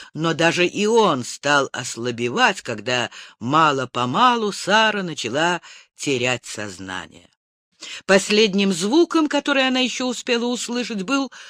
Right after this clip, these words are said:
стук ее собственного сердца, перемежающийся со стуком лошадиных копыт. А последней ее мыслью было: «Может, лучше умереть сейчас,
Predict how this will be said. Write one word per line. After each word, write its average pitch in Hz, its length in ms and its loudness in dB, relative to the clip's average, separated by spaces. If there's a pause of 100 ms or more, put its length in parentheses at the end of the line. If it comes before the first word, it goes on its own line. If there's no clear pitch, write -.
(120)
стук - 540 0
ее 254 180 0
собственного 151 760 -4
сердца, 160 720 -4 (640)
перемежающийся 196 1300 2 (260)
со - 220 -4
стуком 196 720 -6 (240)
лошадиных 131 760 -6
копыт. - 540 -18 (640)
А 175 140 2
последней 156 720 0
ее 131 280 -2
мыслью 262 460 -2
было: 220 400 -2 (460)
«Может, 240 500 0
лучше 233 460 -4
умереть 220 480 -2
сейчас, - 800 -4